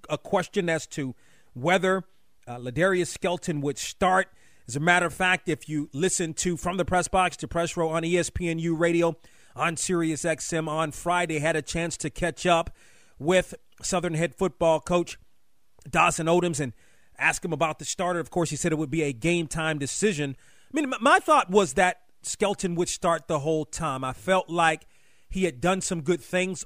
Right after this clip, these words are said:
over, uh, hi-, his couple of years in the program. Uh, he improved his passer i-, in terms of his percentage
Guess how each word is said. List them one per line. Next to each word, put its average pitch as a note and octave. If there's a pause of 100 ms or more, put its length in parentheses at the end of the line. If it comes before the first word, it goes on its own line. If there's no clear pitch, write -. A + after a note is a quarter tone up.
over, E3+ (420)
uh, C#3
hi-, C#3+
his C#3
couple F3
of D3+
years F3 (360)
in E3
the C#3
program. F#3 (380)
Uh, C3
he C#3+
improved E3
his D#3 (400)
passer F#3
i-, D#3
in D3+
terms E3+
of C#3+
his B2+
percentage F#3